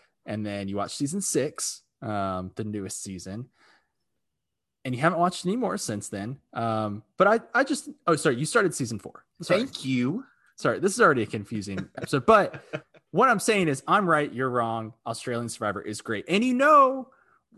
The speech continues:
Speaker 1: what the coolest news that came out this past week was?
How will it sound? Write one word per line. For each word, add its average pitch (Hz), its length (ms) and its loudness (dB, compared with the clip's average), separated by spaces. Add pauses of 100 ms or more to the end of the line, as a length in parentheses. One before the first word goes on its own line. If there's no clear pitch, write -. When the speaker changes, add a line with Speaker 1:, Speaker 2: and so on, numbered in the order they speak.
(120)
Speaker 1:
what 185 200 2
the 190 80 2
coolest 247 540 2
news 147 760 0 (240)
that 139 160 -8
came 175 240 -2
out 165 300 4 (260)
this 131 160 -6
past 151 380 -2
week 170 280 -8
was? - 580 -4